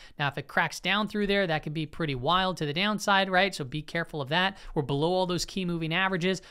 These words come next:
so utilities has to start stepping up right now, or could be, you know, not good, which means that, hey, if utilities fall, if consumer staples fall, where are people gonna put their money? Well, and what's holding up or it's going higher, that would be more of a risk on type move.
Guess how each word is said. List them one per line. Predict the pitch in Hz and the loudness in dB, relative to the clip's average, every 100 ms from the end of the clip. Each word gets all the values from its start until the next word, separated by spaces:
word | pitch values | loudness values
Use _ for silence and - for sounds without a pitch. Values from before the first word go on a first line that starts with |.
| - | -8
so | - 156 139 | 0 0 2
utilities | 151 156 202 202 185 - | -2 -2 0 0 -2 -2
has | 151 151 160 - | -2 -2 -2 -4
to | 160 | -6
start | - 165 - | -2 -2 -2
stepping | - 151 156 156 | -2 -2 -2 -2
up | 180 | -2
right | 180 156 | 0 0
now, | 143 139 | -2 -2
or | 135 | -4
could | - 139 | -6 -4
be, | 143 139 - - - | -2 -2 -6 -18 -8
you | 160 | -2
know, | 160 | 2
not | 185 196 - | 2 2 6
good, | 262 - - - - | 6 6 0 -14 -4
which | 160 - | -2 0
means | 254 214 170 | 2 2 0
that, | - 156 | 0 2
hey, | 139 226 175 | 4 4 4
if | 143 | -2
utilities | 151 - 220 220 208 | -4 -2 0 0 -2
fall, | - 202 196 185 | 0 2 4 4
if | - - | 0 -6
consumer | 143 160 156 | -8 -6 -6
staples | 208 214 208 170 | -2 -2 -2 -6
fall, | - 202 196 185 | 0 2 2 2
where | 175 180 | 0 0
are | |
people | 180 180 185 | 0 -2 -2
gonna | 170 165 | -2 -4
put | 165 | -4
their | 156 | -4
money? | 170 208 202 | -2 0 0
Well, | 160 151 | 0 -2
and | 151 143 143 | -2 -4 -2
what's | 151 - | -4 -4
holding | 170 160 156 | -6 -2 -2
up | 180 | -2
or | 156 | -4
it's | |
going | - 139 | -6 -6
higher, | 120 185 196 165 - - - - | -4 0 0 0 -2 -14 -12 -4
that | 156 | -2
would | 156 | 0
be | 160 | 0
more | 156 | 0
of | 147 | 0
a | 139 | -2
risk | 147 - 143 | -2 -2 -4
on | 135 | -4
type | 135 131 | -4 -2
move. | 165 135 | 0 -2